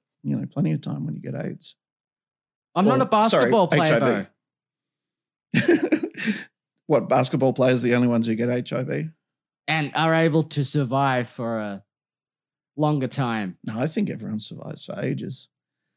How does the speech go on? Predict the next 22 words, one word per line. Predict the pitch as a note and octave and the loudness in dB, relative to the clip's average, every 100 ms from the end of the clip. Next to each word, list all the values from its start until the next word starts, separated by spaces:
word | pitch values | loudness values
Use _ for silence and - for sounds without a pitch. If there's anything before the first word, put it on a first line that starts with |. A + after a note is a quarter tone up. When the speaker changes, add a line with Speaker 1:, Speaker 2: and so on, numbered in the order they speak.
| _ | _
Speaker 1:
You | - F4 | -2 2
know, | |
that, | C4+ | 4
remember | F3+ A3 A3 | 4 4 4
that | F#3 A#2+ | 4 4
bowling | A#2+ A#2+ D3 C#3 | 4 4 6 6
ball | C#3+ C#3+ | 6 4
thing? | B2+ C#3+ E3 D#3 | 2 2 2 2
Like | B2 | 2
the, | A#2+ B2 | 2 2
you | B2 | 2
know, | A#2 | 2
the, | G#2+ A2+ | 0 -2
the | - | -4
Grim | A#2 A#2+ B2+ A#2+ | -2 4 6 6
Reaper | A#2+ B2+ C3 A#2+ C3 _ _ _ _ _ | 4 4 4 2 0 _ _ _ _ _
bowling | - - B2+ C3 C#3 B2+ | -18 2 4 6 6 4
all | B2 | 4
the | A#2+ | 0
people | - B2+ - | 0 0 0
down? | A#2 B2+ F#3+ G#3+ A#3+ | 0 0 0 -2 -6
Speaker 2:
Mm-hmm. | C3+ D#3 C#3+ B2 | -6 -4 -2 -6